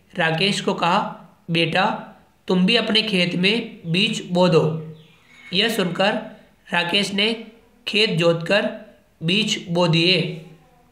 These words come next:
उस वर्ष बारिश अच्छी होने के कारण सभी के खेतों में पौधे लहलहाने लगे। राकेश ने सोचा, "अभी फसल पकने में काफ़ी समय लगेगा।"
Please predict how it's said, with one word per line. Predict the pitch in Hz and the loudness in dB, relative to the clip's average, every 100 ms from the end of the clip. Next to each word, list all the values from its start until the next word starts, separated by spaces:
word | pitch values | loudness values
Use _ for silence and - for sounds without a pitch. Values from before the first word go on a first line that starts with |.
| _ _ _ - | _ _ _ -2
उस | 233 233 | -2 2
वर्ष | 208 208 208 226 226 240 - - _ _ _ _ _ - | 2 4 2 0 0 -2 -10 -20 _ _ _ _ _ -2
बारिश | 170 175 226 220 - | 2 2 2 -2 -4
अच्छी | 185 180 247 | -4 -2 0
होने | 214 180 175 | 2 4 2
के | 180 | 0
कारण | 185 170 170 220 214 - - - _ | 0 2 2 0 -4 -14 -20 -20 _
सभी | - 202 185 220 | -6 0 2 2
के | 247 | 0
खेतों | 247 190 180 180 | 0 -2 2 2
में | 185 220 240 - - | 2 0 -2 -8 -4
पौधे | 180 165 196 233 - - - - - | 0 2 2 0 -2 -14 -20 -10 0
लहलहाने | 190 208 175 170 175 214 | 4 4 4 2 2 2
लगे। | 170 175 156 160 - - - _ - - | 4 2 0 -2 -8 -14 -20 _ -20 -8
राकेश | 175 160 165 196 | 0 0 2 0
ने | 214 | 0
सोचा, | 214 208 196 226 240 - - - - _ _ _ - | 0 0 0 0 -2 -6 -18 -20 -20 _ _ _ -4
"अभी | 185 208 | 0 2
फसल | 233 196 180 220 247 - - - _ _ - | 2 0 0 0 0 -2 -12 -20 _ _ -2
पकने | 185 180 185 180 | -2 0 2 2
में | 180 220 240 - | 4 2 -2 -6
काफ़ी | - 180 214 | -2 -2 0
समय | 214 - 180 196 | -2 0 2 4
लगेगा।" | 180 160 160 180 170 - - | 4 4 4 4 2 -4 -12